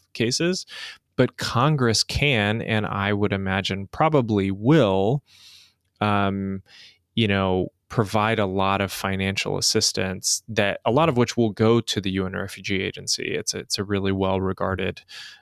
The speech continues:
um, agency within the, within the United States. And so I would imagine that, um, funding appeals are never fully funded, but in this one, I'm gue-, it's a long-winded way of saying I'm guessing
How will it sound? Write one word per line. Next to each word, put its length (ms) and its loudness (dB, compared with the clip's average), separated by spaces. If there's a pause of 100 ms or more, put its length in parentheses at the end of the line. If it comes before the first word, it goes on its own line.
(160)
um, 680 -4 (480)
agency 440 0
within 420 0
the, 400 0
within 380 -2
the 80 0
United 300 0
States. 360 2
And 100 2
so 320 2 (460)
I 100 2
would 160 6
imagine 840 0
that, 520 0 (420)
um, 600 -2 (640)
funding 420 2
appeals 360 2
are 60 2
never 420 0
fully 320 0
funded, 480 0
but 160 2
in 140 0
this 220 0
one, 200 0
I'm 260 -4
gue-, 140 -2
it's 200 0
a 60 -6
long-winded 460 0
way 180 0
of 80 -4
saying 380 -2
I'm 160 -6
guessing 840 -2